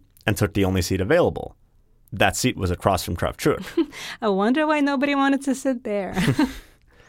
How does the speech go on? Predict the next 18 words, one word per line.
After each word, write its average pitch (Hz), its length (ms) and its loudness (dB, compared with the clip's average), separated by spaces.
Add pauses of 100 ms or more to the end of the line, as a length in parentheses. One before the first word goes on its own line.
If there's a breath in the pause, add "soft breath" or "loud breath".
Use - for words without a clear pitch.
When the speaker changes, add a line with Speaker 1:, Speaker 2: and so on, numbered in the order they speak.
(260 soft breath)
Speaker 1:
Well, 143 80 2
so 175 100 4
this 143 160 2
accidental 147 540 2
arrangement, 113 640 0 (480)
like 104 280 4
the 104 80 0
Shushkevich 98 720 2
and 95 100 0
Yeltsin 95 380 2
conversation 92 640 -2
that 87 120 -6
took - 160 -8
place 95 240 0
while 90 80 -2
looking 87 280 -2
for 82 100 -6
Gorbachev, 87 560 0